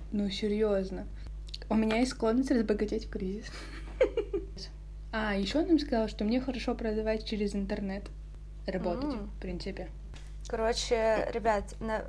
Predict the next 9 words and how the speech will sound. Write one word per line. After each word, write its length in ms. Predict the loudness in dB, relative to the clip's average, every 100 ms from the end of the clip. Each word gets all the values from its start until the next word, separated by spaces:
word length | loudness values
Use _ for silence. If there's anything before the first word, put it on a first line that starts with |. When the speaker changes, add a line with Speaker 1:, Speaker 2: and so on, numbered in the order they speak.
| -8 -10 -6
Speaker 2:
напишите, 960 | -4 -2 -2 0 0 0 4 6 4 2
как 260 | -2 -2 -4
вы 240 | 0 0
относитесь 600 | 0 -2 -2 -4 -4 -6 -6
к 80 |
натальным 440 | -6 -2 0 0 -4
картам, 560 | -2 -2 0 -2 -2 -4 -10 -12 -12 -12 -12 -12 -10 -6
потому 340 | -2 0 -2
что 500 | -4 -2 2 2 2